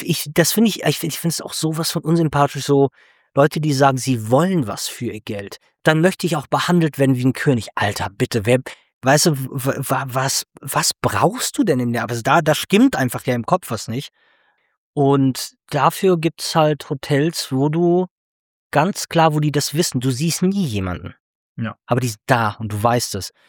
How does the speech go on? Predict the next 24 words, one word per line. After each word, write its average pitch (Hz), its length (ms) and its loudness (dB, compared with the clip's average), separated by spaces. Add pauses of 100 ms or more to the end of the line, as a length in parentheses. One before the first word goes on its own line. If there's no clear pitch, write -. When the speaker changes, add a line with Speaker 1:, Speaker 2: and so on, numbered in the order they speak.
(160)
Speaker 1:
Und 113 60 -2
wenn 120 120 2
du 143 100 2
jetzt 170 200 2
gerade 156 560 2 (640)
auf 135 220 -4
dem 143 80 -2
Flur 175 220 0
eine 202 100 4
Panikattacke 127 680 0
hast, - 380 -4 (800)
weißt, - 280 -6
die 123 120 -4
wissen 147 220 -4
die 160 100 -4
ganz 185 420 -2
genau, 151 540 0
alles 175 520 0
ist, 143 420 -2 (460)
und 160 160 2
einfach 196 380 0
auch 160 180 -8
so 165 240 2
ein, 160 380 -2